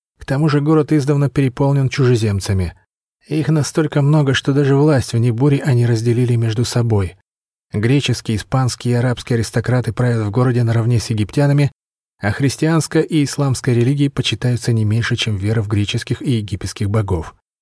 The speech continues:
Ещё здесь можно встретить русов и ханаанцев, италийцев и германцев,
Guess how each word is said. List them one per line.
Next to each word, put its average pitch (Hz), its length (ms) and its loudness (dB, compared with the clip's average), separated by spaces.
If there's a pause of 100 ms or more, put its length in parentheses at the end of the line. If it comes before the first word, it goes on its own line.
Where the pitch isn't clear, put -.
(420)
Ещё 135 400 -2
здесь 151 220 0
можно 139 280 2
встретить 147 440 -2
русов 147 380 0
и - 100 0
ханаанцев, 110 720 0 (320)
италийцев 117 640 0
и 131 40 -2
германцев, 98 640 0